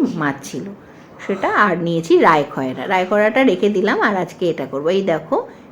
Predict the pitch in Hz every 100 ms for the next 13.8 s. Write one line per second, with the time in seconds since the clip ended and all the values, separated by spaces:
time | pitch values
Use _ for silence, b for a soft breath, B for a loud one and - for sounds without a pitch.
0 | B 220 190 180 180 220 370 202 156 139
1 | 135 139 131 139 131 165 185 214 233 262
2 | 254 208 185 - 240 262 202 - 196 196
3 | 190 175 190 196 - - 165 175 339 403
4 | - - - - 214 220 214 214 226 311
5 | 302 277 190 202 175 165 180 196 202 202
6 | 185 175 165 175 139 151 233 - B B
7 | B 220 196 214 214 208 214 208 214 233
8 | 208 220 214 208 202 220 208 202 180 180
9 | 185 214 202 202 202 208 - 180 180 190
10 | 202 208 208 208 202 - 226 226 233 -
11 | 349 202 B B B 185 170 175 165 165
12 | 170 175 233 233 320 330 190 - B B
13 | - 151 151 196 185 - 523 -